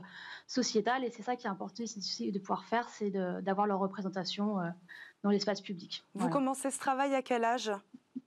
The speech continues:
Speaker 2: Avec
Speaker 1: Alors, au lycée, et, euh, pour vraiment la formation en tant que telle sur le numérique. Et sinon, on fait aussi des actions de sensibilisation dès le collège. Voilà. Donc, on va, euh, dans les collèges, dans les lycées, pour parler, euh, du numérique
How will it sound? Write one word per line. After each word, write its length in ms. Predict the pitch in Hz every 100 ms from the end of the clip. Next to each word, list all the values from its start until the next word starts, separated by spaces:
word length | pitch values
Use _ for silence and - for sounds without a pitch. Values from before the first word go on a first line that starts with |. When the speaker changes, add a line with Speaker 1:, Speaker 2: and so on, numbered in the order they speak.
| _ _ -
Speaker 2:
Avec 160 | 214 226 -
Speaker 1:
Alors, 260 | 226 233 -
au 80 |
lycée, 540 | 269 262 - 240 339 -
et, 260 | 226 202 202
euh, 440 | 196 196 190 190 -
pour 120 | - 214 196
vraiment 240 | 196 226
la 100 | 247
formation 600 | - 233 226 226 233 233
en 80 | 220
tant 140 | 214
que 60 | 208
telle 240 | 240 226
sur 120 | 214 220
le 60 |
numérique. 580 | 202 214 202 202 311 - - - - -
Et 60 |
sinon, 380 | 226 - 233 277
on 20 |
fait 220 | 262 - 254
aussi 180 | 226 247
des 120 | 208
actions 260 | 220 -
de 160 | 240 208
sensibilisation 880 | 190 - 277 226 233 220 214 269 269
dès 180 | 214 233
le 120 | 220
collège. 460 | 220 190 180 - - _ -
Voilà. 260 | 196 175 - - - -
Donc, 160 | 202 202
on 80 | 202
va, 640 | 190 226 247 220 202 196
euh, 40 | 190
dans 140 | 208
les 120 | 226
collèges, 460 | 233 220 202 226 233
dans 120 | 233
les 120 | 233
lycées, 460 | 208 196 - 233 - - -
pour 140 | 247
parler, 460 | 233 214 214 240 -
euh, 140 | 202 190
du 160 | 185
numérique 720 | 226 214 196 185 196 220 -